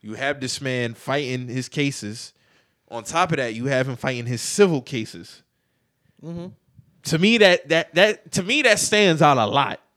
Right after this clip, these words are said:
Speaker 1: I don't know about nobody else, but to me, that stands out a lot. Most cases, niggas,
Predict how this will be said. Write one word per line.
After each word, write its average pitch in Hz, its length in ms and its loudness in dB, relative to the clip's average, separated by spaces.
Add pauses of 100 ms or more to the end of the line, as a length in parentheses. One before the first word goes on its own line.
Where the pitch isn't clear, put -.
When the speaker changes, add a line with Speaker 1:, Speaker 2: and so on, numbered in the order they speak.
(140)
Speaker 1:
I 143 140 4
don't 202 120 6
know 208 80 4
about 185 200 0
nobody 175 400 -4
else, 147 200 -2
but - 160 -10
to 123 120 -16
me, 139 140 -8
that 127 140 -4
stands 123 300 -2
out 107 140 0
a 104 40 -4
lot. 92 280 -8 (340)
Most 143 300 2
cases, 147 380 -2
niggas, 127 520 -6